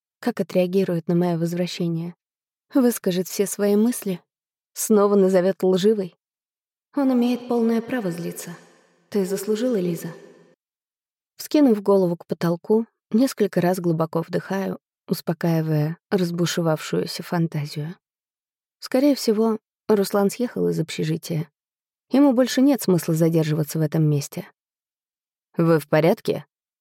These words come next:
За спиной звучит басовитый голос охранника. «Не нужно со мной разговаривать.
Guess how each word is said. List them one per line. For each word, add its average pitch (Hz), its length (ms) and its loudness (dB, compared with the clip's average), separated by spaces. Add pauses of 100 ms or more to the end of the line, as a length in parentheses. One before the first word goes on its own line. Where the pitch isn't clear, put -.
(240)
За 208 180 4
спиной 277 340 2
звучит 180 360 0
басовитый 156 500 0
голос 156 340 0
охранника. 151 680 -4 (840)
«Не 202 180 8
нужно 208 320 4
со 175 160 2
мной 170 180 6
разговаривать. 165 680 0